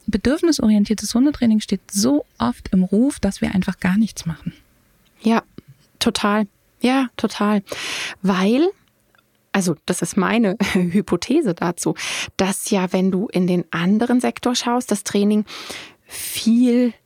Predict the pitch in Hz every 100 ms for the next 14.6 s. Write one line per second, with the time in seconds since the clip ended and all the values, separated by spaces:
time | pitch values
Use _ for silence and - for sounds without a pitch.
0 | _ _ _ _ 214 202 196 196 196 -
1 | 185 185 208 208 190 185 190 220 233 -
2 | _ - 196 185 - - - 285 294 285
3 | - 277 - - 220 202 - 202 208 214
4 | 190 - - 220 - 277 - 180 185 -
5 | 180 - 190 - 185 180 180 - 180 -
6 | 185 190 - 202 220 - 247 247 - 190
7 | 202 185 175 175 - - - 202 - 226
8 | - 165 190 - - 214 202 196 190 180
9 | 202 254 359 - - - - 185 175 175
10 | 165 180 175 - _ - - 165 - -
11 | - - - 185 175 147 - - 156 -
12 | - - - - - - 170 185 - 202
13 | - 190 - 185 190 185 196 - - -
14 | 196 220 - 185 185